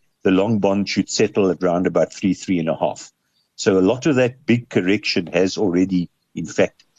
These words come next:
happened in the, the long bond price, as long as inflation does come down to three or three and a half percent. So we, we literally don't know what the, the net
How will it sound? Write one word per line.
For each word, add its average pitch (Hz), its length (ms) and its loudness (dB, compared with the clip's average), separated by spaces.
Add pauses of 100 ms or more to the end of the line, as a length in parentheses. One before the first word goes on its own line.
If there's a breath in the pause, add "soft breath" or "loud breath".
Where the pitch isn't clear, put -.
(140)
happened 87 420 -2 (800)
in 104 380 2 (320)
the, 82 400 2
the 85 120 2
long 87 320 0
bond 80 300 -2
price, - 380 -4 (300 loud breath)
as 92 160 -2
long 92 200 2
as 135 140 0
inflation 101 640 0
does 87 240 2
come 92 280 -2
down 80 260 0
to 98 120 -8
three 92 360 -2
or 78 100 0
three 82 300 -4
and 76 80 -8
a 65 120 -6
half 73 380 -4 (500)
percent. - 460 -6 (580)
So 95 320 2 (920)
we, 110 260 0 (320)
we 120 160 2
literally 151 540 2
don't 101 400 0
know 92 380 0 (800)
what - 260 0
the, - 180 2 (140)
the 92 200 0
net 98 400 -2